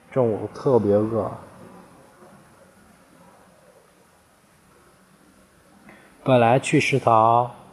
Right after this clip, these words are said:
准备吃米饭来着，结果抬头忽然碰见一个同学，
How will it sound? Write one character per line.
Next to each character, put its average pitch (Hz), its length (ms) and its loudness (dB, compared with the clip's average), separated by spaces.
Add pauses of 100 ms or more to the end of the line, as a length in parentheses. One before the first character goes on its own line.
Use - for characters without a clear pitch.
(2750)
准 107 160 -4
备 123 160 -4
吃 - 220 -4
米 104 160 -6
饭 117 240 -2
来 98 180 2
着， 104 280 -4 (1120)
结 120 180 -10
果 107 720 -6 (1300)
抬 123 80 2
头 117 400 -2
忽 131 260 -6
然 117 160 -2
碰 127 240 -8
见 110 220 -4
一 107 80 -6
个 113 140 -4
同 110 260 -12
学， 92 400 -6